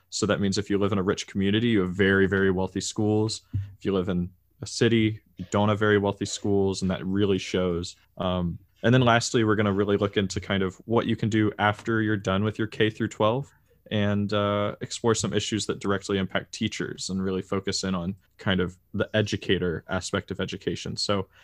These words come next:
it's gonna be a good time. I love the, you can hear in my voice maybe, this is the thing I'm passionate about is, like, I love to do these deep dives, and we've been researching since November. I mean, it takes a long time to make these five episodes, and so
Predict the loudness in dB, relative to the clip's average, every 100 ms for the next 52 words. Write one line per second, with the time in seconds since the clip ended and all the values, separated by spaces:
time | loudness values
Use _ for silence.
0 | -2 -2 2 2 4 4 2 -2 -2 0
1 | 0 2 2 4 4 6 4 2 0 0
2 | 0 -6 -2 0 2 4 6 6 4 2
3 | 2 2 2 2 2 2 0 0 0 2
4 | 2 2 -2 0 0 0 0 2 2 2
5 | 2 0 -2 -4 -8 _ 0 2 4 4
6 | 4 0 0 2 2 0 -6 -12 -16 -4
7 | -4 2 4 4 2 -2 -4 4 4 6
8 | 4 2 2 2 2 0 -2 -2 -2 0
9 | 0 2 0 -2 -4 -2 0 0 0 -2
10 | -2 0 0 0 0 -2 -2 0 -2 0
11 | -2 -4 _ -4 -4 2 0 0 -4 -2
12 | 0 2 2 -2 -4 -4 -4 -4 -6